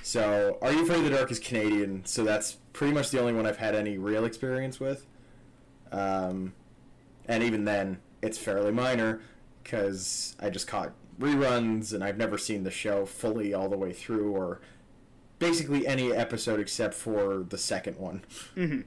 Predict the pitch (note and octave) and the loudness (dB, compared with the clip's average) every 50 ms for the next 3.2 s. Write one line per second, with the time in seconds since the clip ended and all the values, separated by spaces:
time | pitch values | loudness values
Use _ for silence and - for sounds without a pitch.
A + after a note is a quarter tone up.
0 | - D3 - - - - - - - - - - - - - - - C3 G#2 F2 | -6 -8 -6 -8 -8 -12 -16 -20 -20 -20 -20 -10 -6 -4 -4 -2 0 -2 -2 -2
1 | F#2+ - - - - - - - - - - - - - - - - - - - | -6 -10 -12 -18 -18 -18 -20 -20 -20 -20 -20 -20 -20 -20 -20 -20 -20 -20 -20 -20
2 | - - - - - - - - F#2+ F#2 G2 - - G2+ G2+ G#2 A2 A2 G#2 F#2 | -20 -20 -20 -20 -20 -20 -12 -6 -4 -4 -4 -4 -4 -4 -4 -2 0 0 0 0
3 | F2+ G#2 A2 | -2 -4 -6